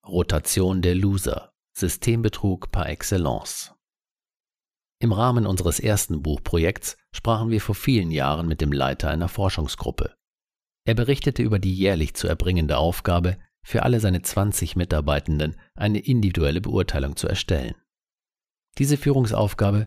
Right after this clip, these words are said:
so der Wissenschaftler, sei die schlimmste Verpflichtung in seinem Tätigkeitsbereich. Seinen Unmut begründete er so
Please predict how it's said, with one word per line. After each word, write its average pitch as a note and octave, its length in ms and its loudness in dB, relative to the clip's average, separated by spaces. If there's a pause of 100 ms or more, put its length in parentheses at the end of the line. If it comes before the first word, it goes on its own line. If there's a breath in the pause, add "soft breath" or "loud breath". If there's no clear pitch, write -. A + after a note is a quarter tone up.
(120)
so - 140 -6
der C#2 160 -4
Wissenschaftler, F2 680 -2 (240 loud breath)
sei G#2 160 0
die G#2 120 0
schlimmste - 500 -2
Verpflichtung F2 560 -2
in E2 80 -2
seinem D#2 240 0
Tätigkeitsbereich. - 1120 -6 (680)
Seinen A2 300 2
Unmut G#2 540 2
begründete F2+ 540 0
er G2+ 120 0
so G2+ 380 -2